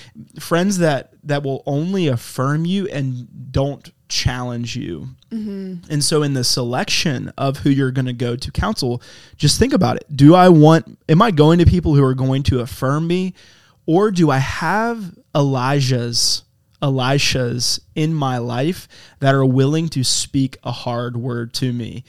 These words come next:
Speaker 1: Like we, we said, we were talking about this yesterday, Cassie, and we said, godly coun-, or, uh, godly counsel gives God's
Speaker 2: Mm-hmm,
Speaker 1: counsel.
Speaker 2: mm-hmm.
Speaker 1: Like, godly counselors give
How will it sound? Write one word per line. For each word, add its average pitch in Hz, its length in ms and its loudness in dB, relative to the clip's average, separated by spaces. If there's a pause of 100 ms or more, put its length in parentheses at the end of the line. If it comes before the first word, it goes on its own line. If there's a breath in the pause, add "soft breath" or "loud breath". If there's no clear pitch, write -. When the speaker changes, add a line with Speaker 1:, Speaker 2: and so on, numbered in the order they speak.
(380 soft breath)
Speaker 1:
Like 135 200 -10 (240)
we, 143 160 -2
we 143 180 2
said, 131 280 0
we 135 80 0
were 135 80 2
talking 135 200 2
about 123 100 0
this 117 160 -4
yesterday, 127 420 -6 (100)
Cassie, 120 300 -2
and 120 60 -6
we 120 60 -4
said, 120 380 0 (720 loud breath)
godly 151 540 6
coun-, 123 500 2
or, 139 200 2
uh, 123 200 -2
godly 139 380 2
counsel 123 500 -4
gives 120 560 -6 (220)
God's 120 480 -2
Speaker 2:
Mm-hmm, 226 120 -4
Speaker 1:
counsel. 202 300 -4
Speaker 2:
mm-hmm. 190 480 -8
Speaker 1:
Like, 180 320 -6
godly 156 400 4
counselors 127 720 -2
give 113 460 -4